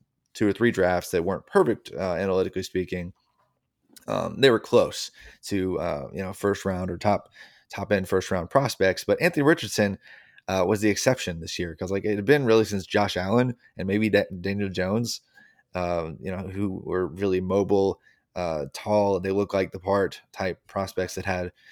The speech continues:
you know, no defense for their analytical profile succeeding. Uh, but, you know, th-, those guys have succeeded anyway. Uh, Josh Allen did,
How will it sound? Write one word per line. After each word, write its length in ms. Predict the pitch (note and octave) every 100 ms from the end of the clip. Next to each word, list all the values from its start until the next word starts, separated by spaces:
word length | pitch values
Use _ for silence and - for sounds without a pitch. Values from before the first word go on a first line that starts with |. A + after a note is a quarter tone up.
| - _
you 60 | G2
know, 80 | F2
no 300 | F#2 G2 G2+
defense 440 | G2+ - G2 F#2+
for 220 | - - F2+
their 120 | F2+
analytical 460 | F#2 G2 F#2+ G2
profile 480 | - G2+ G#2 G#2 G#2
succeeding. 580 | G#2+ - - G#2+ A2 A2+ _ _ _
Uh, 140 | F#2 F2+
but, 200 | F#2 -
you 100 | F#2
know, 140 | D3 A#2+
th-, 140 | B2+
those 180 | C3 C3+
guys 200 | C3+ B2
have 220 | A2 G2+ -
succeeded 440 | - G2+ - F#2+ F#2+
anyway. 420 | C#3 F#2 F2 A2 - - _
Uh, 100 | -
Josh 240 | F2+ A2 G#2
Allen 260 | G3 A2+
did, 320 | G#2+ A2+ A#2